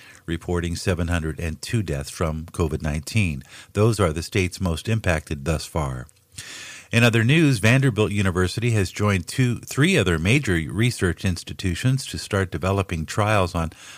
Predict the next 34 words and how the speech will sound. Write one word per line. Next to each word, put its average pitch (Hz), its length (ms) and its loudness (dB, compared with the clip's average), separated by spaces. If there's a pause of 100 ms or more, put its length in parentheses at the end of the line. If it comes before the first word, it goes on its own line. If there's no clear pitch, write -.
hydroxychloroquine. 98 1200 -2 (260)
In 120 180 0
July, 80 480 -2
the 85 100 -10
study 101 300 0
will 87 220 0
involve 78 360 -2
five 95 260 2
hundred 87 280 -2
and 76 140 -6
one 92 220 -2
patients 98 440 0
over 78 220 -2
a 73 80 -4
thirty-day 82 480 -2
period 101 480 0 (400)
to 92 160 -6
test 95 340 -2
efficiency 101 680 -2
and 87 180 -2
monitor 95 460 0
side 120 320 0
effects. - 500 -8 (640)
A 82 100 -4
similar 117 400 0
study 101 360 0
is 85 120 -2
also 92 320 2
underway 80 460 0
at 98 80 -4
the 78 100 -6
University 82 560 -2
of 71 80 -8
Minnesota, 92 640 0